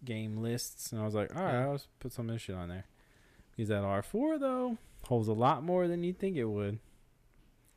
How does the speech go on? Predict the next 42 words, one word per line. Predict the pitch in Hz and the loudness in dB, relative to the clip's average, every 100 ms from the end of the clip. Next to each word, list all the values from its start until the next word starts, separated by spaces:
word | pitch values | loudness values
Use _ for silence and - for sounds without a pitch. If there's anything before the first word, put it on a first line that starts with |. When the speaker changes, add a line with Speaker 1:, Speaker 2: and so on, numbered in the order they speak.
| - - | -16 -2
Speaker 1:
Even | 123 120 | 2 4
though | |
it's | 110 | 4
only, | 120 113 107 | 4 2 2
like, | 101 | 2
that | 104 104 | 2 2
two | - 117 | 2 2
gigs. | 104 120 110 101 - - _ - - - - - - - - - | 4 2 2 0 -10 -18 _ -20 -20 -20 -20 -20 -20 -20 -20 -8
Speaker 2:
Yeah. | 123 123 113 - - _ | -4 -2 -4 -10 -20 _
Those | 131 147 | 8 8
games | 139 143 190 135 | 10 10 8 8
Speaker 1:
<sighs> | |
Speaker 2:
are, | 113 | 4
like, | 110 113 113 - | 6 6 6 4
what, | - 123 110 - - | 0 4 4 2 0
ten | 127 123 120 - | 0 0 -2 -4
megabit? | 117 123 139 151 - | 2 4 4 2 4
Like, | 110 | 6
it's | 113 120 | 6 8
a | 131 | 4
<laughs> | 139 | 6
Speaker 1:
Yeah, | 135 147 98 | 6 6 6
they're | 131 | 6
Speaker 2:
me-, | 156 | 6
Speaker 1:
super | - 120 104 92 | 4 2 2 -2
small. | 101 87 151 - | -2 -2 -4 -4
Speaker 2:
ten | 123 | -2
Speaker 1:
Like, | 117 113 | 0 2
Speaker 2:
megabytes | 120 | 2
or | 120 | 2
Speaker 1:
crazy | 123 | 2
Speaker 2:
something | - - | 0 -2
like | 131 | -4
that. | - | -6
Speaker 1:
small. | - - - - - 90 | -12 -14 -20 -20 -10 -6
Yeah. | 82 - - - - - - - | -8 -10 -20 -20 -20 -20 -20 0
But, | 110 98 - _ 131 | 2 2 -2 _ 4
I | 147 | 6
don't | 117 | 6
know. | 104 | 4
I'm | 110 | 4
Speaker 2:
Oh, | 151 | 4